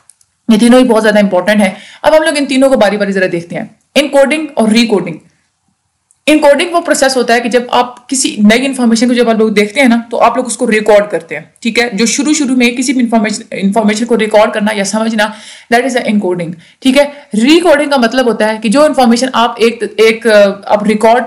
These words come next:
कर चुके होते हैं, तो आप लोग उसको इस शक्ल में आप लोग रिकॉर्ड की हुई होती है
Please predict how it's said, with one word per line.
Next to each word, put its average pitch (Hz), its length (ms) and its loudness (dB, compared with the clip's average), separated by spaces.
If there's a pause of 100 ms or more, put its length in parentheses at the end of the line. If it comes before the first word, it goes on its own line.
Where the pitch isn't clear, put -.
(160)
कर 277 120 0
चुके 269 240 -6
होते 202 200 -2
हैं, 214 220 -2 (160)
तो - 80 -6
आप 269 240 0
लोग 285 120 -4
उसको 285 460 -6
इस 349 180 0
शक्ल 269 400 0
में 320 80 -2
आप 247 140 -2
लोग 233 140 0
रिकॉर्ड 220 420 0
की 226 120 -2
हुई 247 160 0
होती 214 180 -2
है 226 240 -2